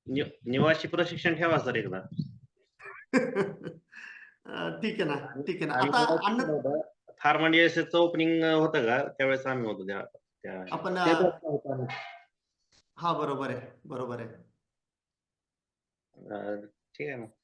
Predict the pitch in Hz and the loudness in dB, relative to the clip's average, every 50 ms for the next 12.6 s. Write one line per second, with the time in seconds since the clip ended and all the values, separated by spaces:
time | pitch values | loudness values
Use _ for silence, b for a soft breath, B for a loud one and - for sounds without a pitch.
0 | _ _ _ _ _ _ _ _ _ _ _ - 294 320 320 - - _ - - | _ _ _ _ _ _ _ _ _ _ _ -8 -6 -6 -6 -8 -10 _ -4 0
1 | 226 233 247 254 - - - - - 226 202 220 240 247 - 240 233 233 233 220 | 2 4 4 4 2 -2 -6 -4 -2 0 0 2 0 0 0 -2 -2 -4 -2 -2
2 | 226 214 233 247 262 262 - - - 214 208 208 - 240 220 226 220 202 196 208 | 0 2 2 2 2 0 -6 -6 -2 0 0 0 0 -2 -2 0 0 0 0 2
3 | 220 226 233 226 196 202 202 196 - - 226 214 180 208 208 208 208 - 185 - | 2 2 2 0 0 -2 -2 -2 -2 -6 -6 -6 -2 -2 -2 -4 -4 -8 -6 -4
4 | 196 196 202 208 190 _ _ _ _ _ _ _ _ _ _ _ _ _ _ _ | -4 -2 -2 -4 -8 _ _ _ _ _ _ _ _ _ _ _ _ _ _ _
5 | _ _ _ _ _ _ _ _ _ _ _ _ _ _ _ _ _ _ _ _ | _ _ _ _ _ _ _ _ _ _ _ _ _ _ _ _ _ _ _ _
6 | _ _ _ _ _ _ _ _ _ _ _ _ _ _ _ _ _ _ _ _ | _ _ _ _ _ _ _ _ _ _ _ _ _ _ _ _ _ _ _ _
7 | _ _ _ _ _ _ - 202 - 202 165 - 190 180 180 180 190 185 185 156 | _ _ _ _ _ _ -16 -12 -8 -8 -6 -4 -2 -2 -2 0 -2 0 0 2
8 | 147 156 180 208 - - - _ _ - 180 185 190 202 202 185 165 190 196 196 | 2 2 2 2 0 -6 -14 _ _ -6 -4 -4 -4 -4 -4 -4 -4 -2 2 2
9 | 170 170 170 165 175 165 - 196 160 - - 175 170 165 - 180 165 160 - 214 | 2 2 2 0 0 0 -2 -4 -8 -6 -2 -2 -2 -2 -2 -4 -6 -4 -2 -4
10 | 220 214 - - _ _ - 165 170 165 208 196 180 190 196 175 165 196 190 - | -4 -4 -6 -14 _ _ -4 -4 -2 0 0 2 4 4 4 4 4 2 4 4
11 | 190 185 185 185 - - 165 151 160 170 160 - 170 - - 185 185 180 180 190 | 2 0 0 -2 0 -2 -2 -2 -2 -4 -6 -6 -6 -4 -2 -2 0 0 0 -2
12 | 190 - 214 - - 170 147 131 117 - - - | -2 -2 -6 -4 -4 -2 -2 -2 -2 -4 -10 -16